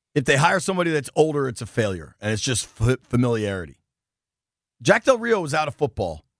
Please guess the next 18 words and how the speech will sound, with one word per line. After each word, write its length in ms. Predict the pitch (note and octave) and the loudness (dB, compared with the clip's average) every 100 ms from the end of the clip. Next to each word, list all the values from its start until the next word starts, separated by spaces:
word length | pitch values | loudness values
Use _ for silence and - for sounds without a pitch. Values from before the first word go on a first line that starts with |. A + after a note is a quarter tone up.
| _ _ - | _ _ -2
and 180 | B2 B2+ | -2 2
older, 340 | C3+ B2 F#2+ - _ _ _ - | 0 0 -4 -12 _ _ _ -6
and 100 | A#2 | 0
they 80 | A#2+ | 2
hired 300 | C3+ D#3 D#3+ | 4 2 0
him, 120 | C3+ | -2
and 60 | |
he's 120 | B2+ A#2+ | -2 0
been 140 | B2 | 0
good. 260 | A2 F2 - _ _ _ _ _ _ | 0 -4 -10 _ _ _ _ _ _
Now, 240 | - G#3+ B3 | 0 2 0
you 180 | G#3+ E3 | -2 0
can 100 | C#3 | 2
have 140 | C3 C3+ | 2 0
issues 400 | C#3 D3+ C3+ A2+ | 0 0 0 0
with 240 | A#2+ - | -2 0
kind 220 | C#3 C3 | 0 0
of 220 | A#2+ A2 | -4 -8